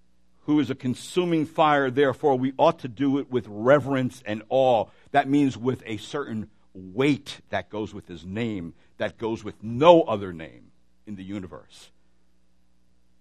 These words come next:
That's on my mind when I approach God. And so, therefore, in doing so,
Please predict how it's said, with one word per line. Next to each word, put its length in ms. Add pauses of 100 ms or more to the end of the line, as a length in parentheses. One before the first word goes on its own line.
(360)
That's 200 (100)
on 220
my 220
mind 580
when 160
I 120
approach 460
God. 360 (1120)
And 120
so, 160
therefore, 500
in 180
doing 380
so, 460